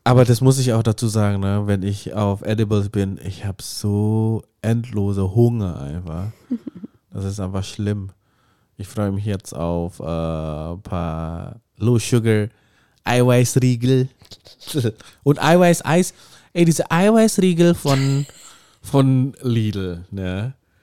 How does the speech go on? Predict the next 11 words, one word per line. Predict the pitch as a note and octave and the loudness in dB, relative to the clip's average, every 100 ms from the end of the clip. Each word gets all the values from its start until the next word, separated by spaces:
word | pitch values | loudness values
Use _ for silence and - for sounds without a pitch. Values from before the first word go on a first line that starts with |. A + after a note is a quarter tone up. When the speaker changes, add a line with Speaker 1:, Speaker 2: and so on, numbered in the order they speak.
| - - _ _ _ _ _ | -20 -20 _ _ _ _ _
Speaker 1:
Mit | A2 A#2+ | -2 2
dem | B2+ B2 | 2 2
Geschmack, | A#2+ - A#2 A#2+ A#2+ - - - | 0 0 2 2 2 -4 -18 -6
äh, | A2 G#2 G#2 G2+ G2+ G2+ F#2+ F2+ | -2 0 0 -2 -2 -2 -4 -4
was | G#2 A#2 | -4 -4
ist | B2+ | -6
das? | G#2+ - | -8 -6
Cookies | C3+ C#3+ C#3 | -6 -2 -2
and | C3 | -2
Cream? | C#3+ D#3 G3+ _ _ _ _ _ _ _ - | -4 -4 -6 _ _ _ _ _ _ _ -8
Speaker 2:
Ähm, | A3 G#3 G3 G3+ G3+ | -8 -8 -10 -10 -12